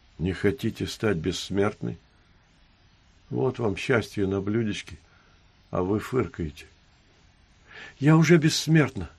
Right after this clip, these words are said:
Все бессмертны». «Ну да. Бессмертием зерна, которое посадят в землю и которое превратится в колос.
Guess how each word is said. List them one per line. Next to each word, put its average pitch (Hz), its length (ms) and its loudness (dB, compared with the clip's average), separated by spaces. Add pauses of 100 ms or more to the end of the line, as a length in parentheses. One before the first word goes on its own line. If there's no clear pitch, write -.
(760)
Все 160 360 6
бессмертны». 143 1000 2 (1700)
«Ну 87 360 -8
да. 85 360 -2 (1400)
Бессмертием 110 920 0
зерна, 104 500 2
которое 87 460 -2
посадят 90 600 -2
в 80 100 -6
землю 104 540 0 (960)
и 82 100 -12
которое 95 520 2
превратится 90 840 -2
в - 140 -10
колос. 98 640 0